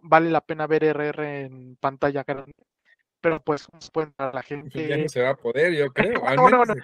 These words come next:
Speaker 2: que
Speaker 1: bueno, o lo siguiente, ¿no? La, la,
Speaker 2: la
Speaker 1: la próxima,
Speaker 2: reestrenen,
Speaker 1: la,
Speaker 2: no creo.
Speaker 1: eh, no, no, no, pero digamos, o sea, ya R R ya no, pero los siguientes, este, estrenos que vengan de, de la India, cómo, cómo la gente puede acercarse a ellos, y apa-, más que acercarse a ellos,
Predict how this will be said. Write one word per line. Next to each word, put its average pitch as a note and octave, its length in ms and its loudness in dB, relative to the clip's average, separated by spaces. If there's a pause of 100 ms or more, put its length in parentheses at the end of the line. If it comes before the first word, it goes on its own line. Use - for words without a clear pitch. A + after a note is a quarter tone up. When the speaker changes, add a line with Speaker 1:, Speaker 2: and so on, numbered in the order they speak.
Speaker 2:
que F#3 140 -18
Speaker 1:
bueno, G3+ 240 6 (180)
o F#3 220 6
lo E3+ 200 2
siguiente, D#3 480 -6
¿no? F3+ 180 -4
La, E3 200 0
la, D3+ 180 2
Speaker 2:
la C#3+ 100 0
Speaker 1:
la A#2 60 -4
próxima, E3+ 340 -2
Speaker 2:
reestrenen, F#3+ 260 -2
Speaker 1:
la, F3 60 -2
Speaker 2:
no F3 60 -8
creo. F3+ 360 -6
Speaker 1:
eh, G3+ 120 -10
no, A3+ 160 -2
no, A3+ 120 -2
no, A3+ 100 -2 (200)
pero E3 140 4
digamos, E3+ 480 2
o D3 80 -8
sea, D3+ 180 -6 (280)
ya F3+ 220 10
R F3 240 4
R D#3+ 240 -4
ya C#3+ 120 -4
no, B2 240 -16 (300)
pero D3 520 -2 (520)
los E3 220 0
siguientes, E3 480 -6
este, D3+ 420 -10
estrenos D#3+ 380 -8
que - 80 -10
vengan D#3 220 -12
de, C3+ 560 -2 (420)
de F3+ 120 6
la D#3+ 180 6
India, F#3+ 380 -2
cómo, E3 480 -4
cómo G3+ 220 -6
la E3 100 0
gente - 180 -6
puede E3+ 200 -2
acercarse E3 440 -4
a D3+ 40 2
ellos, F3 340 -8
y D#3 180 -6
apa-, D3 260 -2
más F#3 300 -4
que - 140 -2
acercarse E3 460 -4
a - 20 -2
ellos, G3 220 -10